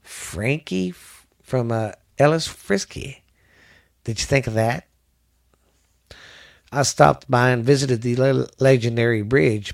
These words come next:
but did not see or witness anything out of the ordinary, other than a, uh, other than graffiti on the tree.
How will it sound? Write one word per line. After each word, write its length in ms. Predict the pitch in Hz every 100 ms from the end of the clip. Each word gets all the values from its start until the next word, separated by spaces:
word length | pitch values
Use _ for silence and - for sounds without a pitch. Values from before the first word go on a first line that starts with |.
| -
but 200 | 117 110
did 140 | 151
not 320 | 180 180 160
see 480 | - - 143 139 143
or 220 | 123 107
witness 680 | 104 123 139 131 143 127 - _ _ _ _
anything 680 | 127 120 98 95 87 71 - _ - - - _ _
out 180 | 123 127
of 140 | 117 107
the 180 | 117
ordinary, 800 | 113 113 107 101 98 95 98 90 - _ - - - - _ -
other 280 | 156 151
than 240 | 135 135 127
a, 260 | 123 120
uh, 100 | 120 - -
other 240 | 135 139
than 340 | 131 131 127 117
graffiti 640 | 117 113 - 135 131 127
on 100 | 120
the 100 | 120
tree. 500 | - 110 92 65